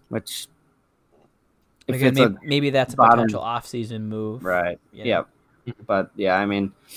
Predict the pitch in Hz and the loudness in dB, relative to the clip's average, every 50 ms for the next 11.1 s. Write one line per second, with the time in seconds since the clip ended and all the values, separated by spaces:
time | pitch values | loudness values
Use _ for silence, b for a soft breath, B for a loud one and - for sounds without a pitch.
0 | B B B B - 120 113 117 107 104 107 104 104 104 101 104 107 101 98 113 | B B B B 2 4 6 6 6 6 6 4 6 6 6 4 4 0 -2 -2
1 | 104 101 104 101 101 92 95 98 - 107 95 90 82 98 95 - 104 101 82 82 | -2 -2 -2 0 0 0 0 0 -2 -4 -4 -2 -2 -2 -4 -2 -4 -6 -6 -6
2 | - - 110 101 101 101 104 104 104 101 90 104 101 101 98 104 107 98 104 95 | -6 -4 -2 -2 0 0 0 0 0 -2 0 0 0 0 0 -2 -2 0 -2 -2
3 | - - - 98 98 98 95 85 - - 113 107 - 113 101 98 101 98 98 95 | -2 0 2 4 4 4 4 2 0 0 -4 -2 2 4 6 6 6 4 4 2
4 | 87 - _ _ _ _ _ - 135 139 143 143 143 131 131 127 123 - 143 127 | 0 -2 _ _ _ _ _ -4 2 4 6 6 8 8 8 6 6 4 2 0
5 | 123 - 135 92 101 113 113 120 117 107 110 101 101 104 - _ _ _ _ _ | 2 2 2 4 6 6 6 6 4 4 4 4 4 4 2 _ _ _ _ _
6 | _ _ _ - - - 131 127 - - 160 147 - - - - 131 110 104 104 | _ _ _ -12 -2 -2 0 0 0 0 -2 -2 -2 -4 -2 0 2 2 2 2
7 | 101 95 92 95 87 90 92 101 104 - - 127 127 123 123 131 - B B B | 2 4 4 4 2 2 4 2 2 2 2 2 4 4 4 2 0 B B B
8 | B B B B B B - - 123 127 120 117 110 135 139 127 120 120 113 113 | B B B B B B -6 -2 2 2 2 2 2 4 4 4 6 4 4 4
9 | 131 120 95 87 113 110 107 107 98 113 107 107 110 107 104 107 101 87 104 107 | 4 4 4 6 4 4 4 4 2 2 0 4 6 6 6 8 6 6 4 4
10 | 107 104 107 104 104 - - 98 101 101 95 95 92 98 - - - 117 110 104 | 4 4 2 0 -2 -6 -4 -2 0 0 0 -2 -2 -6 -12 -6 -4 -2 0 0
11 | 95 80 | 0 -2